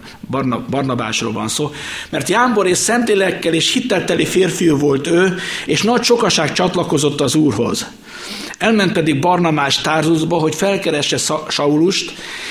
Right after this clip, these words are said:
és rátalálva elvitte őt Antiokiába, és lett, hogy ők egy egész esztendeig forgolódtak a gyülekezetben, és tanítottak nagy sokaságot, és tanítványokat gyűjtöttek. A tanítványokat először Antiokiában nevezték keresztényeknek.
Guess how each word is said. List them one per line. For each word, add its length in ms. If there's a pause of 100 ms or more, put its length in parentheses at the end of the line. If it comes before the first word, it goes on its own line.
(140)
és 180
rátalálva 720
elvitte 380
őt 120
Antiokiába, 800
és 280 (440)
lett, 300
hogy 260
ők 320 (200)
egy 260
egész 360
esztendeig 600
forgolódtak 840
a 60
gyülekezetben, 680
és 160
tanítottak 840 (220)
nagy 220
sokaságot, 680
és 120
tanítványokat 840 (600)
gyűjtöttek. 800 (360)
A 120
tanítványokat 720
először 480
Antiokiában 800
nevezték 560
keresztényeknek. 1040